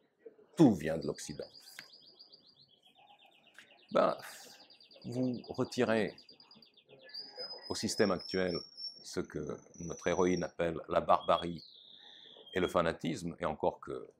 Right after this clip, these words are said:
attendez, on n'a pas encore tout vu, eh bien vous avez ce modèle communiste. C'est ce vers quoi on tend. Nous en avons beaucoup, beaucoup de témoignages dans ce numéro de l'Antipresse.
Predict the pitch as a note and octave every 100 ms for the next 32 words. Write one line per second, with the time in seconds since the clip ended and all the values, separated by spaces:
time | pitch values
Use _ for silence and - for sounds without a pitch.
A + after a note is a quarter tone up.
0 | - - F#2 A2 - _ _ - D#2+ -
1 | D2+ - - A2+ D#3 G#2 _ _ _ _
2 | _ E2+ G2 F#2+ E2 E2 E2+ - G#2 F2+
3 | E2+ E2+ E2+ D#2 C#2 - _ _ _ _
4 | _ _ _ _ - - F#2+ - G#2+ F#2+
5 | D#2+ E2+ D#2+ - D#2 - _ _ _ _
6 | _ _ _ _ _ _ _ _ _ -
7 | - G#2 G2+ F#2 D#2+ F2 A2 - E2+ F2
8 | F2 - D2+ D#2+ - - - _ _ _
9 | - E2+ E2 - E2 E2 E2+ D2 - -
10 | G#3